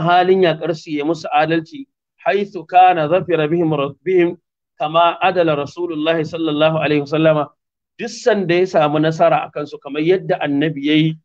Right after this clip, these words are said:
fi ahli makkata, inna ma manna alaihim wa afa alaihim, wa kadhalika sana'a amirul mu'minin bi ahli al-basra, haythu zafira bihim mislu ma sana'a annabi sallallahu alaihi wasallama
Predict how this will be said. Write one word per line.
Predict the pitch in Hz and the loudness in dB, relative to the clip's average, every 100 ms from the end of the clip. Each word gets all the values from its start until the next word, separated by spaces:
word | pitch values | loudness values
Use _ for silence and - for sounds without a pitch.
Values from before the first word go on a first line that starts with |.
| _ _ - | _ _ -20
fi | - 190 185 | -10 -10 -8
ahli | 185 190 165 | -4 -4 -2
makkata, | 160 175 185 180 165 160 _ _ _ | -4 -4 -4 2 0 0 _ _ _
inna | 190 208 190 170 | -4 -4 -2 0
ma | 160 | 2
manna | 156 180 196 175 | 4 2 2 0
alaihim | 160 160 170 160 | 0 2 4 4
wa | 147 143 170 | 0 0 0
afa | 170 156 143 | 2 2 2
alaihim, | 143 160 151 151 _ _ - | 0 0 -2 -4 _ _ -14
wa | 139 | -8
kadhalika | 151 165 185 170 156 | 0 2 2 0 -2
sana'a | - 175 170 151 139 | 0 0 0 -4 -2
amirul | 151 175 156 | 2 2 2
mu'minin | 147 165 151 156 143 | -2 -4 -4 -4 -4
bi | 131 147 | -6 -6
ahli | 160 156 131 | -4 -6 -6
al-basra, | 127 151 151 143 147 - _ _ - | -4 -2 2 2 0 -4 _ _ -2
haythu | 190 196 170 | -2 -2 -6
zafira | 165 185 165 147 | -6 -6 -4 -4
bihim | 143 165 147 | -2 -4 -2
mislu | 143 165 - 147 | -4 -6 -8 -2
ma | 147 | 0
sana'a | 143 175 160 160 | 2 0 0 0
annabi | 143 135 139 151 | -2 -4 -4 -8
sallallahu | 147 160 143 147 143 143 | -8 -8 -4 0 0 2
alaihi | 147 | 0
wasallama | 139 143 151 151 143 | 0 -2 0 2 0